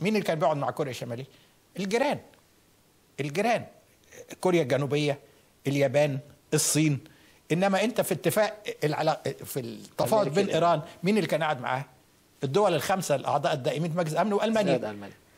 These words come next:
Speaker 1: فين أنت كعالم عربي؟
Speaker 2: طب هم
Speaker 1: طب
Speaker 2: كانوا بيرفضوا يعني القادة العرب لما تقترح عليهم كده؟
Speaker 1: أعتقد ما بيرفضوش، ما، ما،
Speaker 2: ما بيدوش ورد
Speaker 1: موقفنا
Speaker 2: واضح.
Speaker 1: العربي دائمًا هو موقف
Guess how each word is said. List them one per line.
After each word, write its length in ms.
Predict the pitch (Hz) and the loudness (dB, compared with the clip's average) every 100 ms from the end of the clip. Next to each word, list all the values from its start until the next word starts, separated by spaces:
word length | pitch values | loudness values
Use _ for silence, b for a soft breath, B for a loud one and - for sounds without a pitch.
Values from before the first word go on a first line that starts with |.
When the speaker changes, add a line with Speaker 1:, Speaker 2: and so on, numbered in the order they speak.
| - | -12
Speaker 1:
فين 260 | - 220 226 | 0 2 2
أنت 200 | 214 196 | 2 2
كعالم 460 | 190 170 190 175 | 2 2 2 2
عربي؟ 300 | 156 190 151 | 2 4 4
Speaker 2:
طب 60 | 156 | 4
هم 80 | 185 | 2
Speaker 1:
طب 80 | 165 | 4
Speaker 2:
كانوا 200 | 175 160 | 2 4
بيرفضوا 400 | 156 - 202 185 | 4 4 4 6
يعني 160 | 185 | 4
القادة 240 | 151 175 156 | 2 4 4
العرب 320 | 143 170 160 | 4 2 2
لما 160 | 127 | -2
تقترح 420 | 127 - 151 151 147 | -2 -2 0 0 0
عليهم 200 | 143 143 | 0 0
كده؟ 240 | 165 196 - _ _ _ _ _ _ _ _ | -2 -2 -6 _ _ _ _ _ _ _ _
Speaker 1:
أعتقد 400 | - - 311 - - 240 - 190 - 208 | -12 -8 -8 -8 -10 -14 -16 -20 -20 -8
ما 60 | 220 | -6
بيرفضوش، 800 | 254 302 262 311 240 294 240 269 | -2 -2 -2 -4 -2 -2 -2 -4
ما، 400 | 226 196 185 - | -4 -2 -2 -4
ما، 180 | 233 - - B B B B | -6 -8 -14 B B B B
Speaker 2:
ما 140 | 127 147 | 0 2
بيدوش 420 | 151 - - - | 4 4 4 4
ورد 100 | 139 | 6
Speaker 1:
موقفنا 380 | 139 165 240 233 | 6 4 4 4
Speaker 2:
واضح. 120 | - | 2
Speaker 1:
العربي 560 | 185 180 190 220 175 165 | 2 2 4 2 2 2
دائمًا 540 | 151 143 175 185 175 160 | 2 2 0 0 0 0
هو 200 | 151 151 | 2 2
موقف 580 | 165 185 - 175 - | 4 2 2 0 0